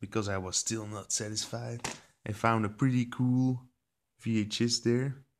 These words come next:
The Four Deserters, twenty cents. This movie is so,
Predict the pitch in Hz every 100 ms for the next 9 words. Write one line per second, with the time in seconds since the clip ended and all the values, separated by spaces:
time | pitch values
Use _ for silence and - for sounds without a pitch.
0 | - 117 - - 104 92 104 113 110 117
1 | 120 127 127 - - - _ _ _ _
2 | _ _ _ _ _ - 120 117 110 -
3 | 135 147 - - - _ _ _ _ -
4 | - - - _ 110 127 123 123 135 135
5 | 147 - - 110 - - 131 135 135 131
6 | 127 120 113